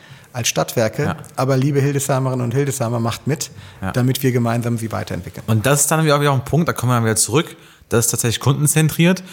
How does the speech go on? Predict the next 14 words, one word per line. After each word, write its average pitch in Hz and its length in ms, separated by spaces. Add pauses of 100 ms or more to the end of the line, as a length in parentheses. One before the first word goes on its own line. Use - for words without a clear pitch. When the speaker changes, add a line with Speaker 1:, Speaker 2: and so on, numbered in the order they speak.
(160)
Speaker 2:
weil 107 160
da 113 80
geht's 123 180
nicht 120 160
darum, 120 340 (120)
etwas 110 320
zu 107 80
verkaufen 127 640
oder 107 280 (300)
irgendwie 117 240
dem 107 180 (220)
Kunden 123 300
f-, - 180 (100)
f-, - 160